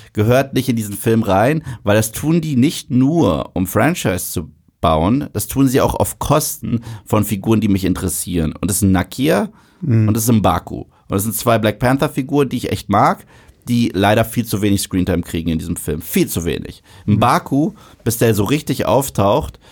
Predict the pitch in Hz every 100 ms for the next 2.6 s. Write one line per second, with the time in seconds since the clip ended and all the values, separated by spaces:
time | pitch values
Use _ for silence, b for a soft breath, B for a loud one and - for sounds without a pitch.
0 | b b b - 104 120 - 107 98 92
1 | 85 - - 85 - - - 98 - 95
2 | 82 - 80 80 78 62